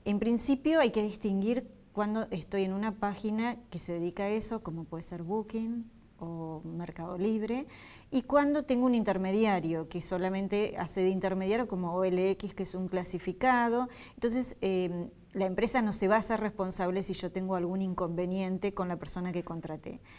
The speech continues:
Entonces, esa es una diferencia importante. Como siempre recalco, todo lo que sea contratación por Face, no tenemos a quién reclamar, no sabemos si es cierto el nombre, si es cierta la, el domicilio, así que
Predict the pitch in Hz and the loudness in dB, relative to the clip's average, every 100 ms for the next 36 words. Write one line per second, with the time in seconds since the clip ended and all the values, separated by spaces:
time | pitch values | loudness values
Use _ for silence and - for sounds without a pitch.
0 | - - - 196 214 208 240 233 262 247 | -20 -20 -8 -2 -2 0 -2 0 0 0
1 | 214 180 180 190 180 190 175 165 - 160 | 0 0 0 0 0 -2 -2 -4 -4 -6
2 | 156 - 156 - - - - - 185 185 | -6 -10 -12 -12 -20 -20 -14 -2 -2 -2
3 | 180 196 196 196 196 202 202 208 226 226 | -2 -2 0 0 0 0 0 0 -2 0
4 | 269 269 202 175 175 196 190 180 170 170 | 0 2 2 0 -2 -2 -2 -2 -2 -6
5 | - 190 180 196 - 190 185 185 - 185 | -6 -6 -4 -6 -4 -2 -2 -4 -6 -4
6 | 185 202 196 180 180 180 180 151 180 185 | -2 -4 -2 -2 -2 -4 -6 -6 -4 -2
7 | 180 170 170 175 208 240 233 214 185 185 | -2 -4 -6 -4 0 0 0 -2 -4 -4
8 | 165 170 170 - - - 170 175 - 190 | -2 -2 -4 -8 -14 -8 -4 -4 -2 0
9 | 175 170 170 196 254 247 233 226 214 214 | 0 -4 -6 0 4 4 2 0 0 0
10 | - 180 180 185 175 170 160 170 - 175 | -2 -4 -2 -4 -2 -6 -4 -6 -4 -4
11 | 165 175 180 - 247 226 214 208 196 - | -4 -4 -6 0 0 2 2 0 -4 -6